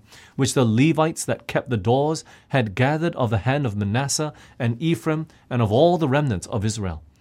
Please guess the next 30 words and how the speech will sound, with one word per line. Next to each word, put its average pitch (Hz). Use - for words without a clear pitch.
and 123
of 117
all 190
Judah 131
and 98
Benjamin, 151
and 113
they 107
returned 135
to 131
Jerusalem. 98
And 139
they 147
put 185
it 214
in 151
the 131
hand 139
of 110
the 110
workmen 107
that 127
had 131
oversight 147
of 117
the -
house 117
of 113
the 104
Lord, 98